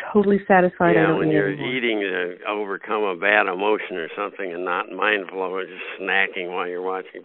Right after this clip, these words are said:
Speaker 2: T V or something.
Speaker 1: Yep.
Speaker 2: That's not mindful <laughs> eating, and that, that's what
Speaker 1: So
Speaker 2: causes
Speaker 1: actually,
Speaker 2: the
Speaker 1: it can,
Speaker 2: problem. <laughs>
Speaker 1: it can actually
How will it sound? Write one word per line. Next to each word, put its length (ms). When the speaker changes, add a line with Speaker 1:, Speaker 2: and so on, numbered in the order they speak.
Speaker 2:
T 180
V 220
or 100
something. 400
Speaker 1:
Yep. 320
Speaker 2:
That's 300
not 340
mindful 540
<laughs> 60
eating, 260
and 80
that, 100
that's 280
what 180
Speaker 1:
So 60
Speaker 2:
causes 200
Speaker 1:
actually, 320
Speaker 2:
the 40
Speaker 1:
it 40
can, 100
Speaker 2:
problem. 180
<laughs> 140
Speaker 1:
it 100
can 120
actually 360